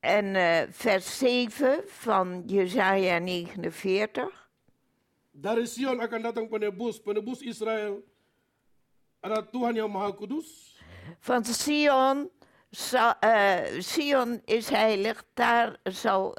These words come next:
Speaker 1: het recht van
Speaker 2: Kepada
Speaker 1: uitgaan.
Speaker 2: dia yang dihinakan orang.
Speaker 1: Door hem die veracht wordt door het volk.
Speaker 2: Kepada dia yang dijijikkan bangsa-bangsa.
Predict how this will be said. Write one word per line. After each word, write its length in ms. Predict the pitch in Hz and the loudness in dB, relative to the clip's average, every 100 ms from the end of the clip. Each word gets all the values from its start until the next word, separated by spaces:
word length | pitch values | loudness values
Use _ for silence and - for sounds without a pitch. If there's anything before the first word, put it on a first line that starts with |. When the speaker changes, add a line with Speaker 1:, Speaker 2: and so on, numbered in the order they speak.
| - | -4
Speaker 1:
het 240 | 190 196 | -4 -2
recht 400 | 202 214 202 - | -2 -4 -4 -10
van 280 | - 165 170 - | -10 -8 -8 -6
Speaker 2:
Kepada 320 | - 160 233 | -4 -2 0
Speaker 1:
uitgaan. 140 | 233 - | -2 0
Speaker 2:
dia 180 | 254 285 | 0 0
yang 180 | 269 247 | 0 -2
dihinakan 540 | 226 247 240 247 233 233 | -4 -2 -2 -2 -4 -2
orang. 360 | 233 185 139 135 _ _ - - 160 - | -2 -2 -8 -16 _ _ -20 -20 -20 -16
Speaker 1:
Door 380 | 233 220 202 185 175 170 - | 0 4 4 4 0 -8 -2
hem 680 | 196 262 285 226 175 165 | 2 4 4 2 -4 -6
die 160 | 220 202 | -4 -4
veracht 760 | 196 - - 208 226 - - - | -2 -4 -2 0 0 -4 -10 0
wordt 320 | 226 220 - | 0 0 -2
door 200 | 208 202 | 0 2
het 180 | 175 - | 0 -6
volk. 340 | - 160 143 196 | 0 2 2 0
Speaker 2:
Kepada 200 | 240 226 | -4 -4
dia 480 | 165 240 294 294 | -2 0 2 2
yang 200 | 269 262 | 0 -2
dijijikkan 680 | 247 226 226 277 269 254 233 | -6 -8 -4 -4 -2 -4 -4
bangsa-bangsa. 800 | 233 233 - 220 220 220 165 | -4 -4 -4 -4 -4 -6 -10